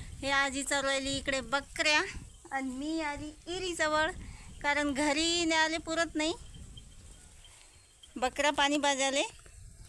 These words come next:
आणि दादूनं आणला दोर आणि बकेट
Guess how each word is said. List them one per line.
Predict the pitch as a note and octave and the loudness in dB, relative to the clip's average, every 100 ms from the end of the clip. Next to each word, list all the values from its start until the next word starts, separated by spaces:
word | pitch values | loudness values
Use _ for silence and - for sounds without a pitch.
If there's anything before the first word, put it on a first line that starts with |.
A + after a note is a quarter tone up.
| - - - | -20 -10 0
आणि | D#4 D4 | 2 2
दादूनं | B3+ A#3 C#4+ F4+ | 2 2 2 4
आणला | E4 C#4+ C#4 D#4 | 4 4 2 0
दोर | D#4 F#4+ G4+ F#4 D4 | 2 4 6 4 2
आणि | C#4 D4 | 0 2
बकेट | F#4 G4+ F4+ C4 | 2 2 2 0